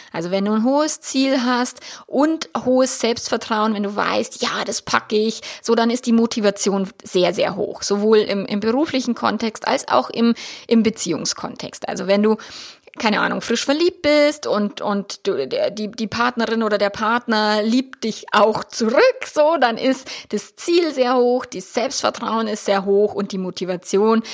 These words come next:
sehr hoch, in diese Beziehung zu investieren und Zeit zu verbringen und kreative Geschenke zu machen und so weiter. Also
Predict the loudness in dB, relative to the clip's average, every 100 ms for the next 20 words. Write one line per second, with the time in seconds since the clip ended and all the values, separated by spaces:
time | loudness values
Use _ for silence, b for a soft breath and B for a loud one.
0 | B -4 2 4 4 2 0 0 2 2
1 | 2 -2 -4 -4 -2 -2 0 -2 -4 -4
2 | -4 -2 -4 -2 0 0 -2 -4 -4 -4
3 | -2 0 -2 -2 0 0 0 -4 -2 -2
4 | -2 -2 -2 -4 B B B 0 2 4
5 | 2 0 2 2 2 2 0 -2 -2 0
6 | 0 -2 -6 -4 -4 -6 -6 -6 -4 -4
7 | -2 -2